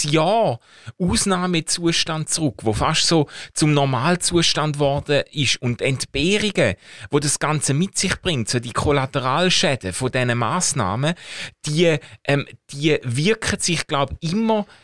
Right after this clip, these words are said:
äh, dramatischer aus. Und ich kann das, ich, also ich bin jetzt auch manchmal, ich denke einmal auch, ja, hätte man vielleicht von Anfang an, hätte man es einfach ganz anders müssen machen. Hätte man nicht müssen irgendwie einfach sagen,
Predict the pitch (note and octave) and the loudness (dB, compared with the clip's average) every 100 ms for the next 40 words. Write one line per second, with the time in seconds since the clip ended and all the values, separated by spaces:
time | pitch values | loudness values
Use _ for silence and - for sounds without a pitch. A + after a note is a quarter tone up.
0 | _ _ - - - - - - _ _ | _ _ -8 -8 -8 -16 -20 -20 _ _
1 | - C#3+ B2+ B2+ G3+ F#3+ - G3+ - F3 | -2 2 2 2 0 0 2 2 0 -2
2 | G3+ - C#3+ - E3+ F3+ D3 C3+ - C#3 | -2 -2 -4 -2 0 0 0 -2 -2 -6
3 | G#2+ - C#3 D#3 - - D#3 - D#3+ F3+ | -6 -2 0 0 -2 -2 -2 0 0 2
4 | - G3 D#4+ D4 A#3+ E3+ - F3 E3+ E3 | 4 2 4 2 2 0 -2 -2 0 2
5 | D#3+ D#3+ G#3+ D#4 - - A#2+ C#3+ - D3+ | 2 2 2 0 -4 -12 -4 -2 0 0
6 | G3+ G3 G3 F#3 F#3+ - D3+ D3+ G3+ A3+ | -2 -2 -2 -2 -4 -4 -6 -4 -6 -2
7 | G3 E3 D3 F#3+ A3 - - G#3+ C4+ - | 0 0 0 -2 -2 -4 -2 -2 -2 -2
8 | F#3 B3+ - A3+ G#3 - E3+ C#4 - B3+ | -2 -2 -2 0 0 2 0 0 0 2
9 | C#3 E3 B3 B3 A3+ - E3 F3 G3 F#3+ | 2 2 2 0 0 0 -2 -2 0 0
10 | E3+ F3 - F#3+ B3+ - - - - F#3+ | 0 0 0 0 0 -2 -6 -6 0 2
11 | F#3+ | 2